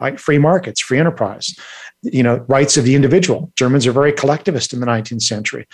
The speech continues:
uh, which is another reason why it ended so badly in nineteen thirty-three to nineteen forty-five. They were primed for victimization and collectivization. So maybe draw people's attention to this notion that, listen,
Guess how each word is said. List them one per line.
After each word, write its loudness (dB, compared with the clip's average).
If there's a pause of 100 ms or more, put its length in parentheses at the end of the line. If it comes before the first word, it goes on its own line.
(360)
uh, 2
which 0
is 0
another 4
reason 4
why 2
it 2
ended 2
so 0
badly -2
in -6
nineteen -6
thirty-three -2
to -2
nineteen -4
forty-five. 0 (560)
They 2
were 4
primed -2
for 0 (480)
victimization 2
and 0
collectivization. 0 (440)
So 2 (100)
maybe 0
draw 2
people's -4
attention -4
to -2
this 2
notion 2
that, 0 (320)
listen, -2